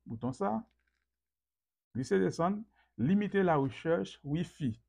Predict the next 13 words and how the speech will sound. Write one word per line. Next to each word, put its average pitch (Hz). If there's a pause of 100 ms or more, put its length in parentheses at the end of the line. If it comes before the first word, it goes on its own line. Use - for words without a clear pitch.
(680)
Réduit 139 (240)
la 120
décharge 170
de 127
la 143
batterie. 147 (960)
Et 147
améliorer 135
la, 135
les 120
performances 151
du 151
réseau. 123